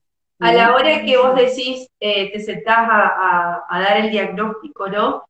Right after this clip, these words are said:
Speaker 1: ¿Qué rol juega, eh, el acompañamiento de ese paciente? Ya sea la pareja, si tiene pareja, la familia, los amigos, es lo que más se aconseja,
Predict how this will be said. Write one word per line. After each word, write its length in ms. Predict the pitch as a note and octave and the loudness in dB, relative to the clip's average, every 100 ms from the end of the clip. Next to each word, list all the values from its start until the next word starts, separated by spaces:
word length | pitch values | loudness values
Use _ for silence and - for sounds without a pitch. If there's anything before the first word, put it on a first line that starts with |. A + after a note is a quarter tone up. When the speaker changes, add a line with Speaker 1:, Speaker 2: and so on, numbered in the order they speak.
| _ _ - | _ _ -4
Speaker 1:
¿Qué 360 | D4 D4 C#4+ | 0 2 2
rol 360 | B3+ C4+ C4 - | 2 2 2 -2
juega, 640 | A3+ C4 C#4+ C#4+ D4+ C#4 - | 0 4 4 4 4 2 0
eh, 720 | G#3+ G3+ G3 F#3+ F#3 F3+ - | -4 -2 -2 -2 -4 -6 -8
el 160 | G#3 G#3 | -6 0
acompañamiento 1000 | G#3 G#3 - G3+ G3+ F#3+ A#3+ C4+ - G#3 | 0 0 -4 -4 -4 -8 -6 -6 -4 -2
de 160 | F#3+ F#3+ | -2 -4
ese 200 | F#3+ G3+ | -8 -8
paciente? 680 | F3+ F3+ - G3 F3 - E3+ | -8 -8 -8 -6 -8 -10 -12
Ya 160 | F3+ | -12
sea 280 | F3+ G3 F#3+ | -12 -6 -4
la 160 | F3+ F3 | -2 -2
pareja, 680 | E3+ F3 G#3+ A3 A3 G#3+ G#3 | -2 -2 0 -2 0 -2 -4
si 120 | - | -6
tiene 240 | F3+ F3 | -8 -8
pareja, 480 | F3 F3 G3 G#3+ G#3+ | -8 -6 -6 -6 -6
la 180 | F#3 F#3 | -6 -4
familia, 680 | F#3 E3+ G#3 G#3+ G#3 G3 G3 | -8 -8 -8 -8 -4 -4 -2
los 120 | F#3 | -4
amigos, 720 | F#3 F#3 G3+ G#3+ G#3 G3+ G3+ G3+ _ _ _ _ | -8 -12 -10 -6 -4 -4 -4 -10 _ _ _ _
es 100 | A3 | -6
lo 160 | G#3+ G#3 | -4 -4
que 100 | G3+ | -2
más 200 | G3+ G#3 | -4 -2
se 80 | |
aconseja, 680 | G3+ F#3+ F#3 F3+ - G3 - | -4 -4 -8 -8 -8 -8 -8